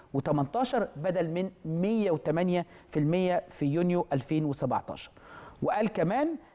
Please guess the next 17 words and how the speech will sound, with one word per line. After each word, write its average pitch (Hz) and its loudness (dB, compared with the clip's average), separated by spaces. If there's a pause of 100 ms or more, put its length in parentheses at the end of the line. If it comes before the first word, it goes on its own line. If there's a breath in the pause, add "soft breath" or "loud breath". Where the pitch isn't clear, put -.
(140 loud breath)
إن 160 2
هناك 180 0
نجاح 160 0
لخطة 165 -4
خفض 165 -2
الدين 185 -2
ترجع 180 0
بالأساس 151 -6
إلى 151 0
تحقيق - -4
فائض 160 0 (560 loud breath)
أولي 190 2
قدره 160 0
أربعة 165 0
مليار 202 0
جنيه 180 -2 (360 soft breath)
في 214 0